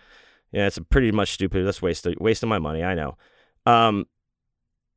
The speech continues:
but, like, smash cut to a couple days later on the weekend, my dad's like, "Hey, let's go look at those rims you were talking about that were on sale." And I was like, "Really?" And he's like, "Yeah, let's go check 'em out." So we went up, uh, went up to the shop and checked 'em out,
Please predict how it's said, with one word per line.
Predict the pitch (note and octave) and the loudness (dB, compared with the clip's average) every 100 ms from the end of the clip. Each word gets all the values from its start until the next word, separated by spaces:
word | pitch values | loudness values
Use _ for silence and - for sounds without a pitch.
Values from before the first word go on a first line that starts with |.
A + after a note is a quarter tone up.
| _ | _
but, | G2+ C#3 B2+ | 2 4 6
like, | B2+ A2 - - | 4 2 -2 -10
smash | - B2 C#3 E3+ - | -2 2 4 2 2
cut | D#3 C3 - | 4 4 2
to | - A#2 G#2 | -2 0 0
a | D#2+ | 2
couple | C3+ B2+ | 2 2
days | G#2 A2 F#2+ | 2 2 2
later | A2+ C3 F#2+ | 2 2 2
on | F2 | 0
the | |
weekend, | E2+ D3 E3 D#2 B1 D#2+ - _ _ | -2 -4 -4 -6 -6 -10 -12 _ _
my | F2+ F2 | -4 -2
dad's | G2+ F#2 - | 0 0 0
like, | G2 | -2
"Hey, | B2+ C#3 | 2 2
let's | A#2+ | 2
go | - C#3+ | 2 2
look | D3 | 2
at | C#3 | 2
those | A#2 A2 | 2 0
rims | G2+ B2+ A2 | 2 0 0
you | E2+ | 0
were | |
talking | F2+ G2+ F#2 G2 | 0 0 0 0
about | F2+ F2 | 0 0
that | E2 | 0
were | D#2+ F#2 | 0 0
on | E2+ | -2
sale." | - A2+ D2 C2+ | 0 0 0 -4
And | |
I | D#2+ | -6
was | E2 | -6
like, | D2+ - | -6 -6
"Really?" | D#2 D3+ G#3+ | -2 -2 -2
And | - | -6
he's | G2+ | -4
like, | A2 | -2
"Yeah, | E3 | 2
let's | E3 | 2
go | - | 2
check | C3 C#3+ | 0 0
'em | B2+ | 0
out." | A#2+ - _ _ _ _ _ _ | -2 -6 _ _ _ _ _ _
So | - G#2 | 2 4
we | G#2+ | 4
went | C3 D3+ | 4 4
up, | C#3+ C#3 | 4 2
uh, | A#2+ A2 G#2+ | 4 4 4
went | A#2+ | 2
up | B2+ | 2
to | B2 | -2
the | |
shop | - A#2 C#3 - | 2 4 4 4
and | G#2+ G2+ E2+ - | 0 0 -4 -6
checked | - G#2+ - | 0 0 0
'em | F#2+ | -2
out, | F#2 G#2+ G#2+ | 2 2 2